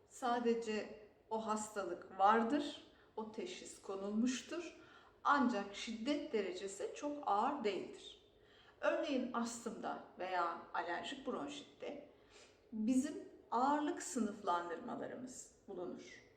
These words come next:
Örneğin hafif ve aralıklı, inatçı ve orta şiddette, inatçı veya ağır ve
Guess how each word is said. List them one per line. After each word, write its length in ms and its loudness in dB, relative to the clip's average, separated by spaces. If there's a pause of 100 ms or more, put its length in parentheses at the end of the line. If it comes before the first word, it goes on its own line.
(120)
Örneğin 600 -2 (260)
hafif 640 -6
ve 80 6
aralıklı, 840 -2 (880)
inatçı 840 6 (360)
ve 420 0 (680)
orta 360 -2
şiddette, 920 2 (280)
inatçı 800 2
veya 400 0 (600)
ağır 580 4 (1500)
ve 460 4